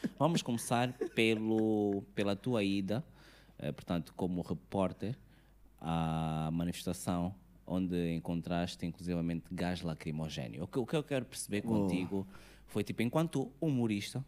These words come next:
Speaker 1: pai, cidadão, e um gajo que há muito tempo que vê essas situações, como é que foi estar ali, sendo que tu eras uma pessoa que as pessoas identificam, sabem quem tu és, portanto, como é que foi estar ali,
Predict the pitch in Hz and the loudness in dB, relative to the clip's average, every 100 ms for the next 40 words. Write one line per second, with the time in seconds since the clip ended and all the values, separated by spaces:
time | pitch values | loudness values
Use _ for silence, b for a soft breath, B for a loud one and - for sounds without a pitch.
0 | - - - - - - 113 101 90 87 | -12 -20 -20 -20 -20 -4 0 2 0 -4
1 | - - - 87 85 80 80 - B B | -12 -8 -4 -2 0 0 -2 -4 B B
2 | - 98 104 104 92 101 123 - 107 98 | -4 0 0 -2 0 0 0 -2 -4 -4
3 | 95 - 82 92 98 104 92 - 82 82 | -6 -12 -6 0 0 -2 -6 -6 -6 -6
4 | - 85 85 - B B B B - 131 | -4 -2 -2 -6 B B B B -2 2
5 | 143 139 127 120 110 98 95 95 98 107 | 2 2 0 0 0 2 2 2 0 -2
6 | 113 107 101 107 104 - - 85 95 95 | -2 -2 -4 -4 -4 -6 -8 -4 -4 -2
7 | 95 95 95 87 - 95 80 67 - - | -2 -2 -4 -4 -2 -2 -2 -6 -14 -20
8 | - - - - - - - 95 90 90 | -20 -20 -20 -20 -12 -12 -4 -4 0 0
9 | 98 127 120 117 98 101 95 92 101 110 | -2 0 -2 -2 -2 -2 -2 0 0 2
10 | 107 107 104 - 107 B B B B 123 | 4 2 0 -4 -6 B B B B 2
11 | 127 135 - 120 117 113 110 98 98 101 | 2 2 0 -2 0 2 2 0 0 0
12 | 104 | -2